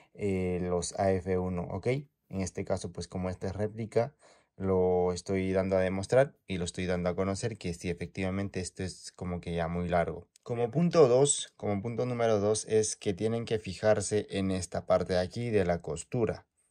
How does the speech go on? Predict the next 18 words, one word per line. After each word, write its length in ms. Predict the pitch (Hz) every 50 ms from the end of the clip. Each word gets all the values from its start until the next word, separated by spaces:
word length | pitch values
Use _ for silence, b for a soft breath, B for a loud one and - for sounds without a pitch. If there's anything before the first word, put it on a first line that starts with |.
| _ _ _ _
cómo 320 | - 107 98 98 98 98
va 400 | 95 104 107 113 123 135 147 147 - _ _ _ -
y 120 | 95 90
todo 260 | - - 90 87 90
eso 260 | 95 95 92 98 98 -
cosido. 500 | - 92 - - 123 113 104 92 87 b b b b b b b b _ -
En 220 | 98 104 107 120
este 320 | 135 143 131 - 156 147 147
caso, 400 | 139 135 135 127 123 131 123 -
pues 240 | 113 104 95 -
aquí, 320 | 92 87 87 - 113 110 98
como 240 | - 110 104 98 95
ven, 340 | 101 104 104 110 107 - -
como 280 | - - 95 92 90 92
es 100 | 92 95
una 220 | 98 95 95 92
réplica 640 | 90 92 92 87 92 95 90 - 95 92 87 - _ _ _ _ _ _ _ _ _ _
total, 560 | - 98 90 87 87 87 98 95 92 92 87